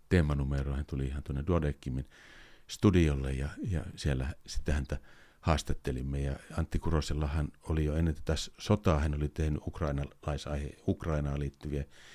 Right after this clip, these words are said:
juttuja, muun muassa sijaissynnytyksistä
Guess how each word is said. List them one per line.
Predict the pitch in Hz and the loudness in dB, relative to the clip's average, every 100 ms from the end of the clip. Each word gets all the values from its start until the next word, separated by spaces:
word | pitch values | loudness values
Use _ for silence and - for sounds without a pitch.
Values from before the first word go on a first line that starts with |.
| - - | -20 2
juttuja, | 98 92 - 78 76 - - - | 4 4 4 2 2 -6 -10 2
muun | 95 92 | 4 6
muassa | 73 71 - 69 - - - | 4 2 -2 -6 -8 -20 -14
sijaissynnytyksistä | - 90 76 - 69 69 67 69 - - - | 0 4 4 2 -4 -4 -4 -6 -6 -10 -6